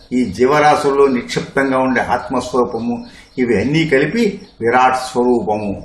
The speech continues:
విరాట్ పురుషుడు అని అంటారు. సమస్త జీవరాశుల దేహములలో ఆత్మస్వరూపుడుగా వెలుగుతున్న యజ్ఞ స్వరూపమును అధియజ్ఞము అని అంటారు. అధిభూతము అంటే ప్రకృతి, అందులో ఉన్న శరీరములు, వస్తువులు,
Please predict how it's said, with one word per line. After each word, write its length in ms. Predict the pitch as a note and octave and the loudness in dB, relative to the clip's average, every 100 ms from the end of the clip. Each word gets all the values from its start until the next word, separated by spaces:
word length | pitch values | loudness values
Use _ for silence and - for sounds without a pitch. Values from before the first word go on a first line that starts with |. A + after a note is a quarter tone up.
| G#2+ | -2
విరాట్ 520 | A2+ B2 B2+ B2+ - | 2 4 4 0 0
పురుషుడు 500 | B2+ A#2+ A#2 A2 - | 0 -2 -6 -6 -6
అని 140 | B2 B2 | -4 -2
అంటారు. 380 | G2 F#2+ F#2 D#2+ - - - _ | -2 0 -2 -2 -12 -20 -20 _
సమస్త 480 | - A#2+ D3 C#3+ A#2+ | -2 0 0 0 -2
జీవరాశుల 880 | G#2 F2+ C#3 D#3+ C3+ A#2+ - A2 G#2 | -2 -2 0 2 2 2 0 -2 -2
దేహములలో 760 | A2 B2+ C#3 C3+ D3 G3 F#3+ - | 0 0 2 2 4 2 -2 0
ఆత్మస్వరూపుడుగా 1200 | G2 A#2+ - C#3+ C3 - C3+ D3 F#3+ F#3 C3+ A2+ | 2 2 0 -4 -6 -2 2 4 4 4 2 2
వెలుగుతున్న 720 | G#2+ A2 A#2 - A2 G#2 G2 A#2 | 0 0 -2 -2 -4 -4 -2 -2
యజ్ఞ 260 | A#2 B2 | -2 -2
స్వరూపమును 800 | A#2+ - C3+ F3 F#3+ A3 A3+ G3+ - - - - | -2 2 4 6 4 0 -2 -6 -10 -20 -10 -6
అధియజ్ఞము 960 | G#2 A#2+ C3+ A#2+ G2 G2+ A2 A2 - | -4 -2 0 0 0 -2 -2 -4 -6
అని 140 | A2+ A#2 | -4 -2
అంటారు. 720 | G#2 G2 F#2+ G2 F2+ - - - _ - - - - - _ - - - - | -2 0 0 0 -4 -8 -18 -20 _ -20 -20 -20 -20 -20 _ -20 -20 -20 -2
అధిభూతము 800 | C3 D#3+ G#3 F3+ G#3 G#3+ G3+ F#3 | 2 6 6 6 6 6 6 4
అంటే 340 | E3 C#3+ C3 C3 - | 4 4 4 2 0
ప్రకృతి, 640 | B2 A#2+ - G#2 F#2 F2+ - - | -2 -2 -4 -4 -4 -8 -6 0
అందులో 300 | D#3+ D#3 C3+ | 2 4 4
ఉన్న 240 | B2 D#3 | 4 -2
శరీరములు, 920 | D#3 A#2+ A2+ A2 G#2 F#2+ F#2+ - A2+ | -2 -2 0 0 0 -4 -8 -2 0
వస్తువులు, 540 | A#2+ - A#2+ G2+ G2 | 0 0 -4 -2 -6